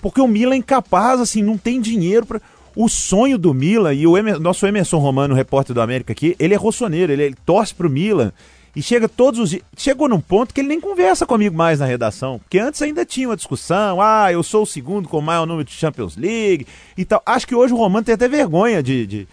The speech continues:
de vir brincar com qualquer coisa do Milan.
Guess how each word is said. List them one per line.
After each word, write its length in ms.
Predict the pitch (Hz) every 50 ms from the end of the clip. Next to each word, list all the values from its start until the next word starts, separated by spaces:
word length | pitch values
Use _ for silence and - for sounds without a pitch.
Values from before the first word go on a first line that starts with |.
| - - - _ _ - -
de 100 | 98 117
vir 320 | 139 110 101 92 147 185 208
brincar 340 | 185 180 156 127 - 156 170
com 40 | -
qualquer 220 | 196 185 - 202 190
coisa 240 | - 196 196 170
do 100 | 170 226
Milan. 360 | 208 165 170 196 208 180 123